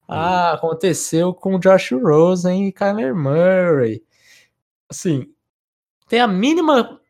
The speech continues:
Speaker 1: condição disso <laughs> acontecer, do, do, dos Giants selecionarem na quatro o Justin Herbert,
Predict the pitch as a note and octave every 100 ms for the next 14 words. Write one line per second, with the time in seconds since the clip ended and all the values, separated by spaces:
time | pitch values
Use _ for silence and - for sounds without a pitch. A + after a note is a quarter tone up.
0 | - G3 G#3+ G#3+ F3 C#3+ - C#3 D3 E3
1 | B2+ - B2+ D3+ D#3 C#3 C3 - A#2+ C3
2 | - - _ _ _ _ _ _ _ A#2+
3 | C3+ C#3 C3+ A#2 G#2+ - _ _ _ _
4 | _ B2+ B2 A#2 B2 A#2+ B2+ - A#2+ C3
5 | C3+ C3+ - C#3+ C#3+ C#3+ B2+ C#3 C#3 C#3
6 | D3+ - C3+ B2 C#3 C#3+ F#3+ A3 - -
7 | - _ _ C#3+ D3 C3+ D3+ C#3+ E3 C#3
8 | B2 C#3 D#3+ G3